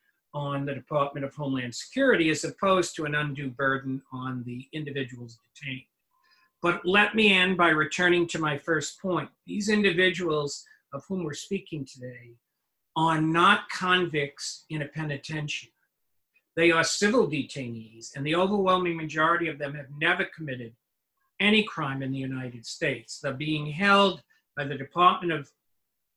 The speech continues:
Homeland Security under the immigration laws and regulations, which have been now enforced in a very stringent way, notwithstanding medical issues.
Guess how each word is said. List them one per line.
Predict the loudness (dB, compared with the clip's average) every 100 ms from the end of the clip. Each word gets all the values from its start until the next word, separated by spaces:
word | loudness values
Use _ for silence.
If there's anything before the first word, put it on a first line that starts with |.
| _
Homeland | -4 0 2 2 0
Security | -4 -8 0 4 4 4 2
under | 0 -4
the | -6
immigration | -4 -4 0 2 2 -2 -2
laws | -2 -2 -4
and | -6
regulations, | -6 -8 -10 -10 -10 -10 -12 -14 -20 -20 _ _ _
which | -10 -6
have | -4 -4
been | -2 -2
now | 2 4 4
enforced | 2 -2 -6 -4 -2 -4 -8 -14 _ _
in | -8
a | -2
very | -2 -2
stringent | -4 -2 -2 -2 -4 -8 -4
way, | -2 0 0 -4
notwithstanding | -6 -6 -8 -8 -10 -4 -4 -2 -4 -2
medical | -4 -6 -10 -6
issues. | -6 -6 -10 _ -20 -20